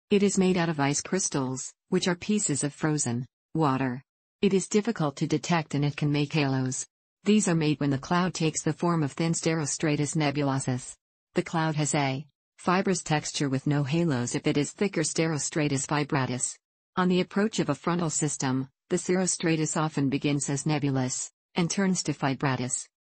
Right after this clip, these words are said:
If the cirrostratus begins as fragmented of clouds in the sky, it often means the front is weak. Cirrostratus is usually located above five point five kilometers,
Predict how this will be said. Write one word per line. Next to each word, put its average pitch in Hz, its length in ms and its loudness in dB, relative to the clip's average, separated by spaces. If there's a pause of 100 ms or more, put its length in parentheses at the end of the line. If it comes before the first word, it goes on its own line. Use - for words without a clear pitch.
(180)
If 202 160 2
the 208 80 2
cirrostratus 202 840 0
begins 143 460 2
as 143 140 -4
fragmented 156 580 0
of 143 100 0
clouds 147 460 0
in 147 80 2
the 139 80 0
sky, 156 340 0
it 143 60 -2
often 160 380 2
means 147 280 2
the 143 120 -4
front 143 320 -2
is 135 120 -2
weak. 131 380 -4 (380)
Cirrostratus 196 880 0
is 147 160 -4
usually 180 400 2
located 143 640 0 (300)
above 208 320 0
five 160 360 0
point 147 260 0
five 151 300 0
kilometers, 151 800 -2